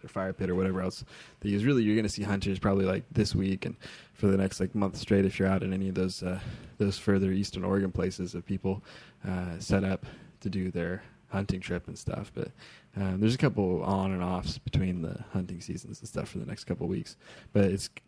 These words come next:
I don't know, it's kinda interesting going out there. And, uh, I, I remember this time of year, like, out, out in eastern Oregon toward Heart Mountain, there were, like, a bunch of hunters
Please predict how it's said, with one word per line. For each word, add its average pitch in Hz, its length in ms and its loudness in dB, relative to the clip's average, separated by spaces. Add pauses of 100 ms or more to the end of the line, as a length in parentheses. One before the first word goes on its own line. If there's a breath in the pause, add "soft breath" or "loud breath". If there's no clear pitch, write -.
I 98 60 -2
don't 85 80 -6
know, 87 40 -8
it's 87 100 -10
kinda 90 160 -2
interesting 95 360 -4
going 95 180 0
out 98 160 0
there. 98 240 2 (560 soft breath)
And, 95 320 0
uh, 90 320 0
I, 107 60 2
I 110 140 6
remember 120 280 2
this 104 140 2
time 98 140 4
of 95 60 -4
year, 98 160 -4
like, 95 220 -6
out, 98 260 -4 (640 loud breath)
out 101 140 -2
in 104 60 -4
eastern 101 280 0
Oregon 98 380 2
toward 98 320 -2
Heart - 400 -2
Mountain, 95 440 -6 (460 soft breath)
there 98 120 0
were, 95 100 0
like, 92 220 -2
a 87 40 -6
bunch 98 360 -2
of 90 80 -4
hunters 98 720 -2